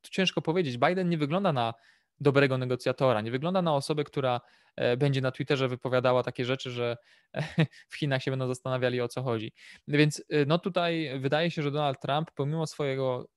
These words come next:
czasami szaleńczego podejścia, jest w stanie, mm, więcej negocjować, lepiej negocjować. Oczywiście mogę się mylić, może być ktoś lepszy, kto lepiej by wynegocjował, bez całej szopki.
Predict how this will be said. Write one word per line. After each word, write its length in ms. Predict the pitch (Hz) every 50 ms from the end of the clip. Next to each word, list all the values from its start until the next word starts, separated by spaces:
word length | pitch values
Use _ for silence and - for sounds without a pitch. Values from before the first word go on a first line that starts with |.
| _ -
czasami 400 | - 143 139 - 151 151 139 131
szaleńczego 600 | - - 139 135 131 131 - - 214 226 180 139
podejścia, 600 | - 139 123 120 120 - - - - - 190 214 - _ _ _ _ _ _ _ -
jest 300 | 131 131 143 165 - -
w 40 | -
stanie, 480 | - - 151 151 147 147 147 143 143 - _ -
mm, 400 | 139 131 131 127 123 123 127 123
więcej 340 | 127 143 151 156 - 151 139
negocjować, 560 | 135 131 131 131 - - 127 110 - - -
lepiej 280 | 139 147 143 - 135 120
negocjować. 540 | 117 113 113 117 - - - - - - -
Oczywiście 340 | 175 - 226 208 - 214
mogę 200 | 190 190 165 151
się 140 | 139 - 139
mylić, 220 | 117 107 104 131 151
może 180 | 151 156 175
być 140 | 175 180 -
ktoś 200 | - 185 - -
lepszy, 320 | 156 165 165 - - 120
kto 140 | - - -
lepiej 240 | 139 175 175 180 143
by 80 | 131 123
wynegocjował, 540 | 131 127 127 123 120 - - 123 117 123
bez 200 | 143 196 202 196
całej 260 | - - 147 135 131 -
szopki. 400 | - 117 - - - - -